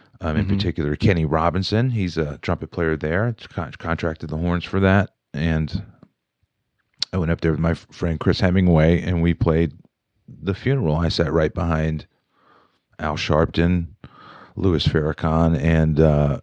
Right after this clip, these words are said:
Speaker 1: Jesse Jackson, you know, and, um,
Speaker 2: Wow.
Speaker 1: behind me was a choir of a hundred and plus people. I mean, the next row behind me started the hundred plus choir.
Speaker 2: Hmm.
Speaker 1: Um,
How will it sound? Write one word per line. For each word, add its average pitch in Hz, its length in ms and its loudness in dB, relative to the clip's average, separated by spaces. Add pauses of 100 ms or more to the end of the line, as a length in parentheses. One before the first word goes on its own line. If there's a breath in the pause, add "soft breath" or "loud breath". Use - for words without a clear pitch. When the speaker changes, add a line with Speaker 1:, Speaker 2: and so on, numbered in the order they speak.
Speaker 1:
Jesse 87 320 2
Jackson, 110 640 0 (300)
you 85 160 0
know, 76 300 0 (120)
and, 73 380 -4
um, 71 180 2
Speaker 2:
Wow. 92 260 -4 (520)
Speaker 1:
behind 90 440 2
me 110 360 4
was 82 640 2
a 98 100 2
choir 95 840 2 (180)
of 80 160 -2
a 78 60 0
hundred 73 340 -2
and - 100 -12
plus - 340 -6 (300)
people. - 320 -4
I 104 100 2
mean, 95 240 2 (240 soft breath)
the 92 120 4
next 90 460 2
row 87 260 6
behind 82 440 0
me 87 220 -2
started 82 560 0
the 71 140 -2
hundred 80 380 -6
plus 69 240 -10
choir. - 440 -14 (1700)
Speaker 2:
Hmm. 98 400 -4
Speaker 1:
Um, 73 480 2